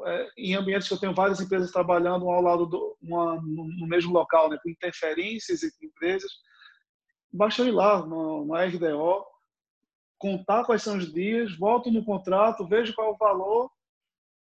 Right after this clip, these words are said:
atu-, atualização financeira, se for o caso, uma continha simples de Excel, você chegou no valor. Então,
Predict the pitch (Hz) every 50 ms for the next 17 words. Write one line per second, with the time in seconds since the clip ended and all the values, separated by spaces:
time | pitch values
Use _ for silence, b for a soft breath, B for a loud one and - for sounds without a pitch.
0 | _ _ _ _ _ _ _ - - 185 185 - 196 190 190 - - 165 170 -
1 | 196 190 190 180 196 180 - 196 185 202 202 202 185 180 - - 185 190 180 -
2 | 196 185 - 196 190 185 - 196 196 220 240 240 233 240 254 240 233 254 277 -
3 | - 254 285 208 208 208 - 208 180 - 208 196 180 - - - 247 269 269 -
4 | - 240 226 233 220 220 - - - - 202 208 226 233 - - _ _ _ _
5 | - - 262 254 - 240 208 196 208 208 190 175 180 151 143 147 165 165 165 -
6 | _ _ _ _ _ _ _ - 147 143 - - 185 214 233 240 240 233 202